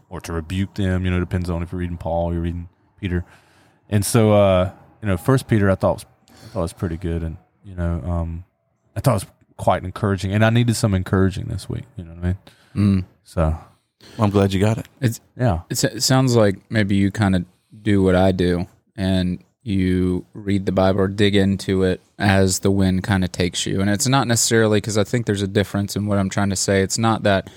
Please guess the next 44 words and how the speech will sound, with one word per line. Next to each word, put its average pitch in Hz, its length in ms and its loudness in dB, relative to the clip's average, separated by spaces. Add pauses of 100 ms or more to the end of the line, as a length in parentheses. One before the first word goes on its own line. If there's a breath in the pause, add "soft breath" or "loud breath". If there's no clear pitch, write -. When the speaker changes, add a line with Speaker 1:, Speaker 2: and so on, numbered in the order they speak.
(200 loud breath)
Speaker 2:
"Oh, 110 120 4
I'm 107 100 2
gonna 104 180 2
try 107 220 0
to 92 80 2
find 98 500 2
the 92 60 0
verse 92 600 -2 (240)
that 92 360 -2 (240)
molds 98 480 -2
to 101 100 -6
my 92 160 0
life," 90 400 -4
if 104 100 -10
that - 140 -2
makes 92 220 -4
sense. 95 400 -8 (160)
Speaker 1:
Right. 95 120 0
Speaker 2:
Right? 98 160 2
It's - 220 -2
not 101 220 4
a, 95 240 2
um, 92 380 -2 (540 soft breath)
um, 92 460 0
"Oh, 120 340 2
man, 104 440 -4
I, 101 140 -8 (420 soft breath)
you 101 80 -10
know, 101 100 0
I'm 101 200 2
having 104 300 2
issues 104 380 0
with 101 180 -2
my 101 120 2
wife, 101 320 2
so - 160 -4
let 98 160 0
me 110 100 -2
find 104 360 2
that 98 100 0
ver-," 117 160 0
I - 40 0
mean, 127 200 2 (440)
certainly 101 520 0